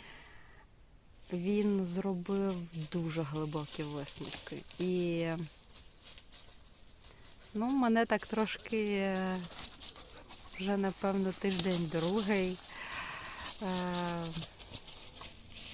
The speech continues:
похитнуло. Я багато над чим думаю і роздумую. Тому деякі тези, деякі, деякі, а, з вами хочеться поділитися більш детально.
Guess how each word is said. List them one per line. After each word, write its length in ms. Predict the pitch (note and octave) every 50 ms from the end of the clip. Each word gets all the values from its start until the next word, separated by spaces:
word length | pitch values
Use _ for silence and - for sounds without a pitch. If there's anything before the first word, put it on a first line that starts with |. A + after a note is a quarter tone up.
| - - -
похитнуло. 840 | - A#3+ A#3 - A3 - - - F3+ F3 F3 E3+ E3+ E3+ E3 E3 E3+ - - - - - - - - - - - -
Я 120 | G3 G3+
багато 720 | F3+ G3+ G3 F3+ F#3+ F#3 F3+ - - F#3 F3 F3 F3 E3+ E3 - -
над 240 | F3 F3+ F3 - -
чим 240 | - F#3+ F3+ F3 D#3+
думаю 520 | D3+ G3 G3 A#3+ B3+ B3+ B3 A#3+ A#3+ - -
і 100 | F#3 F3+
роздумую. 680 | - F3 E3+ E3 D#3 D3+ D#3+ D3 D#3 D3 D3 D3 D3 - - - - - - - - - - - - - - -
Тому 260 | - G#3+ G#3 G#3+ G#3
деякі 460 | F3+ F#3 G#3 G#3+ G#3 G3 F3+ - F#3+ F3
тези, 400 | - - G3+ A3 B3 A3+ G3+ E3+
деякі, 560 | D#3+ D#3+ C#3+ C3 C3 - - - - - - -
деякі, 580 | - C#3+ - - - - - - - - D4 E4+ - - - - - - - - - - - - - - - - - - - - - - E3+
а, 180 | F3 F3 F3
з 100 | D#3+ D#3+
вами 320 | E3+ F#3 G#3 G#3+ G#3+ F#3+ E3
хочеться 640 | - - F3 E3+ - - - - - - F3 E3 -
поділитися 800 | - F3+ E3 D#3+ E3+ E3+ F3+ G#3+ B3 - - G3 - - F3+ E3
більш 340 | D#3 D#3 F3+ F3 F3 E3 D3+
детально. 640 | - E3 - - - D3+ C#3 C#3+ D#3 D#3 D3+ C#3+